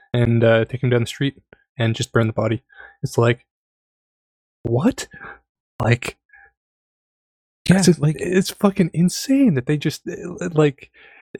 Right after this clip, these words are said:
Speaker 1: that not only, like, you watch that and it's just like, it, like, you're watching it and you're like, "There's no way you could get away with that."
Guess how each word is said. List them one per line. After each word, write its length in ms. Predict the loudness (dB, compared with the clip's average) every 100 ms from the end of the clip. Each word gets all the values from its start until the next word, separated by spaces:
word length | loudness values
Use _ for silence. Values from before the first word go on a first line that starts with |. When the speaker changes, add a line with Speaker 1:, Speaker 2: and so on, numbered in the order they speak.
| -12
Speaker 1:
that 280 | 2 2 2
not 160 | 0 2
only, 380 | 0 0 -2 -2
like, 180 | -2 -2
you 100 | -2
watch 300 | 0 0 -2
that 140 | -6
and 100 | -4
it's 100 | -8
just 220 | -10 -8
like, 180 | -6 -6 -8
it, 140 | -16 _ _
like, 300 | -4 -4 -12 _ -20 -14
you're 160 | 0 2
watching 380 | 4 2 0 -4
it 40 |
and 80 | -4
you're 100 | -4
like, 200 | -4 -4
"There's 200 | -2 2
no 160 | 2 4
way 160 | 2
you 120 | 0 -4
could 160 | -6
get 120 | -4
away 180 | 0 0
with 200 | 0 -4
that." 260 | -6 -16